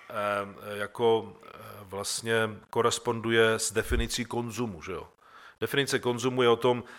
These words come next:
aby byly uspokojeny moje potřeby, že jo? To je definice konzumní společnosti, abychom uspokojovali své potřeby. Lidé jsou svědky zázraku. V tomhle příběhu se stal zázrak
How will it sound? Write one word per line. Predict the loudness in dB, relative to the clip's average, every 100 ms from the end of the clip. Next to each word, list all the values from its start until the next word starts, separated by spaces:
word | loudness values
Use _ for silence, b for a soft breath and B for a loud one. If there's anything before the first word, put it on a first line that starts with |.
| B
aby | 0 4
byly | 4
uspokojeny | 4 6 6 8 8 6 6
moje | 6 6
potřeby, | 6 0 0 0 0 -10
že | -10
jo? | -6
To | 0
je | 0
definice | 0 -4 -4 -4
konzumní | -2 -2 -4 -4 -4
společnosti, | 2 6 6 4 -2 -6 -10 B B B
abychom | 4 6 4 2 -2
uspokojovali | -2 0 2 6 8 8 6 4
své | 2 4
potřeby. | 4 0 0 0 0 -4 -16 _ _ _ _ _ _ _ _ _ _ b b b b b b b b b b b b -2
Lidé | 4 6
jsou | 6 4
svědky | 4 0 2
zázraku. | 8 8 10 6 4
V | -2
tomhle | 2 6 6
příběhu | 6 4 6 6
se | 2
stal | 4 4 8
zázrak | 12 12 12 8 6 0